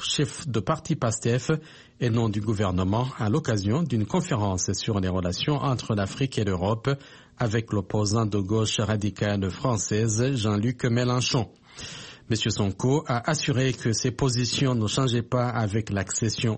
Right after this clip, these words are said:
au pouvoir, mais cette accession nous amènera à collaborer avec tous les gouvernements, y compris l'État français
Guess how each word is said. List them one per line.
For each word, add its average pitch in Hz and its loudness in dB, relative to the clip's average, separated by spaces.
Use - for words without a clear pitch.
au 101 0
pouvoir, 131 0
mais 110 2
cette - 0
accession 160 0
nous 143 2
amènera 135 2
à 127 2
collaborer 120 2
avec 113 -2
tous 202 0
les 185 2
gouvernements, 107 2
y 156 0
compris 110 0
l'État 101 0
français 123 0